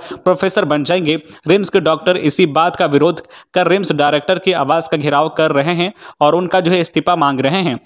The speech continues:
डॉक्टरों की मांग है कि पहले उनकी पदोन्नति की जाए और फिर बचे हुए पद पर जूनियर लेवल यानी एसोसिएट प्रोफेसर के पोस्ट पर वैकेंसी निकाली जाए। हालांकि रिम्स के डायरेक्टर डॉक्टर कामेश्वर प्रसाद का कहना है कि वैकेंसी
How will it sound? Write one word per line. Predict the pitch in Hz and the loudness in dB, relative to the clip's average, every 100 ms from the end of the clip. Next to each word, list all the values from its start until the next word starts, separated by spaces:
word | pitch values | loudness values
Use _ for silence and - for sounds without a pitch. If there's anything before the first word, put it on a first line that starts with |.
| - - | -18 -6
डॉक्टरों | 139 165 180 208 | -2 0 2 0
की | 202 | 2
मांग | 160 147 170 | 2 0 0
है | 185 | 0
कि | 190 | -2
पहले | - 151 151 170 | -2 -2 -2 0
उनकी | 151 143 196 | 0 0 0
पदोन्नति | 156 143 147 147 185 | 0 2 2 0 -2
की | 180 185 | 0 0
जाए | 185 185 185 - - | 2 -2 -4 -8 -2
और | 165 | 2
फिर | 220 | 2
बचे | 156 151 196 | 2 0 0
हुए | 196 196 190 | 2 2 4
पद | 185 185 | 2 2
पर | 160 165 165 - 143 | 0 0 -2 -6 0
जूनियर | 160 185 202 185 | 2 2 2 2
लेवल | 147 147 175 | 2 0 2
यानी | 151 156 147 160 - - | 0 0 -2 -6 -10 -2
एसोसिएट | 165 202 196 190 196 190 | 0 2 0 2 0 2
प्रोफेसर | 175 156 170 180 208 | 0 0 0 0 -2
के | - 151 | 0 0
पोस्ट | 185 190 - | 0 0 0
पर | 175 160 | 0 0
वैकेंसी | 147 165 156 190 | 0 0 0 2
निकाली | 165 139 135 | 2 0 0
जाए। | 151 156 120 - - | 0 0 -2 -10 -4
हालांकि | 147 185 185 | 0 0 2
रिम्स | 165 202 196 | 0 0 0
के | 196 | 0
डायरेक्टर | 147 151 156 170 170 165 - 143 | 2 0 0 0 -2 -4 -12 -2
डॉक्टर | 165 180 208 175 | 0 2 0 0
कामेश्वर | 170 170 - 196 | 0 0 0 0
प्रसाद | 180 151 175 180 | 0 0 0 0
का | 180 151 | -2 -2
कहना | 147 156 180 | 0 0 -2
है | 196 | 0
कि | 160 | 0
वैकेंसी | 143 143 190 - 156 | 0 0 -2 2 0